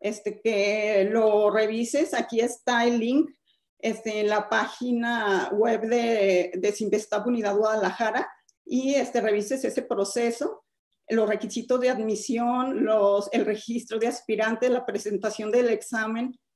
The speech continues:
la, de preselección, este, tomar el propedéutico y que revises cada uno de los pasos, este, con detalle.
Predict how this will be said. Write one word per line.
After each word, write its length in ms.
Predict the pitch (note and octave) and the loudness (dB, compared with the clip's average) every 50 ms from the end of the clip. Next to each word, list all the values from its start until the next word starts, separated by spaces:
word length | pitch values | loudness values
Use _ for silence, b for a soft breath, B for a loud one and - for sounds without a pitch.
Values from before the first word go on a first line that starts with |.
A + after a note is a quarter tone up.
| _ _ - | _ _ -6
la, 240 | - A#3 A#3+ A#3+ - - | -4 -4 -4 -4 -2 0
de 420 | A#3 - - - A3 G#3 G3+ G#3 | 2 2 2 2 0 0 0 0
preselección, 960 | G#3 - G#3 G#3+ - A3 G#3 G3+ G3 F#3+ - - A#3+ B3+ C4 C#4 D4+ C#4+ - _ _ _ _ _ _ _ - | -2 -2 -4 -4 -2 0 0 0 0 -2 -2 -4 -4 -2 -2 -2 -4 -6 -8 _ _ _ _ _ _ _ -4
este, 320 | - D4 C4+ - - G#3 | -2 -2 -2 -2 -4 -4
tomar 300 | G#3 A3 G#3+ A3 G#3+ G#3 | -4 -2 -2 0 0 0
el 160 | A#3 A#3+ A#3 - | 0 -2 -2 -2
propedéutico 880 | A3+ A#3 A3+ - A3 G#3 A3 A#3 A3+ A3+ A3+ B3 A#3+ - - C#4 C#4 - | -4 -4 -2 -2 -2 0 0 0 0 0 -2 -4 -6 -2 0 0 2 2
y 160 | A#3+ A3 - | -2 -4 -2
que 120 | - A#3 A#3 | 0 0 0
revises 340 | A3 G#3 G#3 G3+ C4+ - | 0 0 0 -2 -6 -4
cada 240 | - A#3 A#3 A#3+ B3 | -2 0 2 2 2
uno 220 | A#3+ A#3+ A#3+ A#3+ B3 | 0 0 0 0 0
de 100 | A#3+ A#3 | 0 0
los 240 | G#3+ F#3+ - - - | 0 -2 -4 -4 -2
pasos, 600 | - A3 A3 A3 - C4 C4+ D4+ D4 - - _ _ _ _ | 0 0 0 0 0 0 -2 -2 -2 -4 -10 _ _ _ _
este, 340 | - G#3 A3+ - A3+ G3+ - | -6 -6 -6 -4 -6 -4 -2
con 180 | A3 G#3 G3+ | -2 0 0
detalle. 600 | F#3 G#3 G#3 - A3 A3 G#3 F#3+ F#3 D#3+ - - | 2 0 0 0 0 0 2 2 0 -2 -2 -6